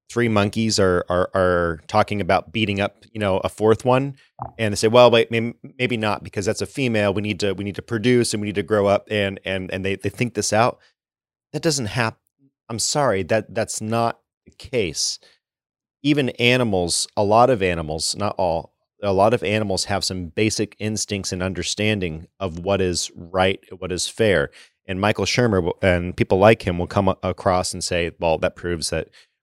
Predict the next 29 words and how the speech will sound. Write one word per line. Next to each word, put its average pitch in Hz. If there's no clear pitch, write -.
we're 87
evolved." 90
It -
does 90
not. 95
It 82
just -
proves 92
that -
we're 82
made 90
by 85
the 90
same 95
creator 92
and 82
designer. 78
The 90
idea 101
of 95
a 92
game 107
theory 85
doesn't 104
work 98
'cause 87
it 90
breaks 113
down. 92